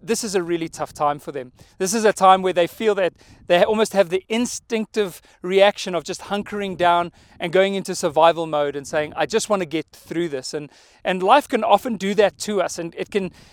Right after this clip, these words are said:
it can give us difficult circumstances, difficult moments. And we can almost resolve, almost unknowingly, almost subconsciously, that we'll get back to doing the things that we're called to do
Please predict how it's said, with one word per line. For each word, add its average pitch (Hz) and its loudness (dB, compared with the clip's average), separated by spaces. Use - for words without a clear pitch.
it 190 -4
can 190 0
give 233 0
us 269 2
difficult 220 -4
circumstances, 214 -4
difficult 220 -2
moments. 180 -2
And 214 0
we 285 0
can 285 -2
almost 240 0
resolve, 185 2
almost 302 -6
unknowingly, 185 0
almost 226 -2
subconsciously, 202 -6
that 175 0
we'll 208 0
get 240 -8
back 196 2
to 285 -6
doing 196 -6
the 202 -6
things 185 -6
that 185 -6
we're 170 -6
called 175 -10
to 165 -12
do 135 -12